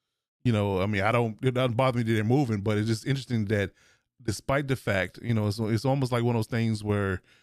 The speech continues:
y-, you've, you might wanna hold off on doing that or spending that money, because if they do vote you to have to sell a team, then where, th-, where does that leave that money?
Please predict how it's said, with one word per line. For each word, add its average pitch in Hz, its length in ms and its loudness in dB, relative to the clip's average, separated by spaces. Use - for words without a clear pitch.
y-, 110 160 -4
you've, 117 480 0
you 127 140 -2
might 123 200 4
wanna 139 240 2
hold 139 440 0
off 139 340 2
on 131 380 0
doing 135 420 2
that 135 140 2
or 123 60 2
spending 135 320 -2
that 123 140 2
money, 135 380 0
because 107 600 0
if 104 120 0
they 110 100 -2
do 117 200 0
vote 123 340 0
you 127 160 0
to 110 240 -2
have 113 100 -2
to 110 60 -4
sell 117 200 -2
a 110 40 0
team, 123 300 -2
then 110 200 0
where, 113 180 2
th-, 113 180 -4
where 131 140 2
does 117 100 0
that 107 140 0
leave 117 240 0
that 107 140 0
money? 117 280 -4